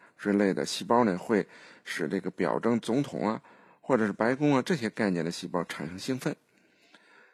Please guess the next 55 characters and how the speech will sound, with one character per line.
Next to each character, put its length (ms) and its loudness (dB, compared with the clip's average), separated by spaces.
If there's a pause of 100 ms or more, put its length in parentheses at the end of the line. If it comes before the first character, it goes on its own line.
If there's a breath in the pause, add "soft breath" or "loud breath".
(140 soft breath)
克 120 -6
林 140 6
顿 100 8
神 200 2
经 80 6
元 180 6
还 220 0
刺 280 -2
激 140 0
另 240 2
外 220 2
的 200 -4 (200 soft breath)
一 80 -12
些 120 -4
神 200 -2
经 100 2
元， 160 -2
例 60 0
如 240 0 (260 loud breath)
对 160 0
克 160 -4
林 140 2
顿 160 2
总 200 0
统 300 -6
独 180 -6
特 280 -2
的 120 -4 (280 soft breath)
这 100 -16
种 220 -2
嗓 280 -4
音 320 0
的 120 -6
神 160 -12
经 120 -6
元 180 -8
等 200 -8
等。 100 -12 (1120 soft breath)
这 140 2
些 80 6
相 240 4
关 140 8
神 160 2
经 80 4
元 160 6
构 200 2
成 160 0
了 120 -4
N 160 2
C 120 -2
C 300 2
意 160 -4
识 140 -10
背 180 -4
景。 160 -6